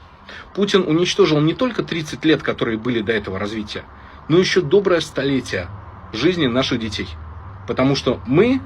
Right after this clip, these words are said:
наши дети и, возможно, даже наши внуки будут выплачивать репарации за то, что было сделано Украиной. Мы оккупировали все, восемнадцать процентов Украины,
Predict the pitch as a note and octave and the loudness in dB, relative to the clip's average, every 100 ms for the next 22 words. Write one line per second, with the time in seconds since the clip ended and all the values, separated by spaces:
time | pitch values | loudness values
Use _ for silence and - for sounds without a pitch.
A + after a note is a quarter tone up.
0 | - A2 B2 A#2+ G3 - B2+ B2+ C3 F#3+ | -6 -6 -6 -4 -4 -4 -4 -2 0 0
1 | E3+ D3+ C#3+ C#3+ C3+ C#3 B2 D#3 D3 - | 2 2 2 0 -2 -2 0 0 0 -6
2 | - - B2+ C3+ A#2+ A2+ G#2 A2 C3 C#3 | -10 -10 -2 0 0 -4 -6 -2 -2 -2
3 | G2+ G#2 G2 A2 B2+ D#3+ - G2+ - - | -6 -6 -6 -2 0 0 -2 -8 -8 -14
4 | - A2 C3 - F3 - A#2+ A#2+ B2 G#2 | -14 0 0 4 2 2 0 2 0 0
5 | A2 G#2 G#2 G2 G#2 F#2 F2+ - - - | -2 -2 -2 -4 -6 -8 -10 -16 -18 -2
6 | D3 D#3 F3 F3 C3+ A#2 A#2+ - C3+ C#3 | 2 4 4 6 4 4 0 0 -2 0
7 | F#3 F3 D3 C#3 C3+ - A#2+ - B2 D3+ | 2 2 0 -2 -4 -4 -6 -8 -2 -2
8 | F#3+ | -2